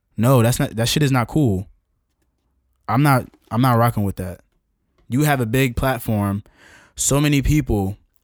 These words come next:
so many people wear your clothes in the black community. So many people have brought you to the level that you're at. So many black people. White people didn't make your brand popular. I don't understand.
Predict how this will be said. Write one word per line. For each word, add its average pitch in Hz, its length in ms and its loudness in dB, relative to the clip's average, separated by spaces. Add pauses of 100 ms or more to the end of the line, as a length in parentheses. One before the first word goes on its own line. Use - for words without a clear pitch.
(160)
so - 260 -2
many 135 160 0
people 123 280 0
wear 110 100 0
your 101 140 0
clothes 95 560 -8 (380)
in 113 80 -6
the 107 60 -4
black 95 200 -4
community. 92 480 -4 (680)
So - 160 -2
many 139 200 0
people 123 260 -2
have 110 180 -2
brought 113 260 -2
you 101 240 -2 (360)
to 139 120 -2
the 123 100 0
level 113 260 0
that 104 180 -2
you're 104 120 -2
at. 98 340 -6 (720)
So 160 140 0
many 165 160 2
black 120 260 -2
people. 98 420 -4 (880)
White 131 200 0
people 180 200 2
didn't 131 180 4
make 113 140 0
your 110 80 -2
brand 98 260 -2
popular. 107 500 -4 (1040)
I 127 60 -6
don't 175 140 0
understand. 175 680 -2